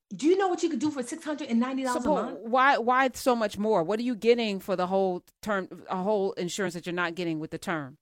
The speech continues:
Speaker 1: So,
Speaker 2: Why is it worth so
Speaker 1: so,
Speaker 2: much more? Or no?
Speaker 1: So it's not worth more, but it, what you're getting is that they have something that they call cash value. This is what they'll tell you. "Ooh, girl, you get a cash value." So some of that money is go-, is going toward paying for the insurance,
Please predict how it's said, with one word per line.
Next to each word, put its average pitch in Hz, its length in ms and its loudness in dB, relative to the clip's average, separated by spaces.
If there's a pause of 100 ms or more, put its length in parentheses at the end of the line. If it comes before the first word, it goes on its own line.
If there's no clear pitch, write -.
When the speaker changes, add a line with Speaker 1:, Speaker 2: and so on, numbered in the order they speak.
(540)
Speaker 1:
So, 269 200 4
Speaker 2:
Why 247 60 8
is 233 100 8
it 185 100 2
worth 202 180 0
so 208 100 -2
Speaker 1:
so, 240 140 8
Speaker 2:
much 202 100 4
more? 156 240 -6 (520)
Or - 80 -16
no? 147 60 -10
Speaker 1:
So 208 340 8
it's 262 160 4
not 262 220 2
worth 175 220 0
more, 147 240 -8
but 220 240 2
it, 220 120 8
what 233 180 2
you're 254 100 0
getting 269 320 0
is 185 360 0
that 170 200 -6
they 190 160 0
have 226 180 0
something 220 280 -6
that 175 100 -6
they 175 80 -6
call 165 220 0
cash 175 280 -2
value. 175 120 -4
This 240 80 -4
is 226 60 -4
what 208 100 0
they'll 190 100 2
tell 180 160 -2
you. 160 60 -2
"Ooh, 302 300 2
girl, 202 140 -4
you 311 140 -6
get 247 200 -6
a - 60 -18
cash 269 280 -4
value." 240 680 0 (220)
So 214 160 4
some 247 280 4
of 339 120 2
that 277 140 4
money 196 260 4
is 180 100 0
go-, 185 120 -4
is 180 200 -4
going 180 300 0
toward 170 260 -4
paying 160 220 -2
for 165 100 -4
the 156 100 -2
insurance, 285 460 0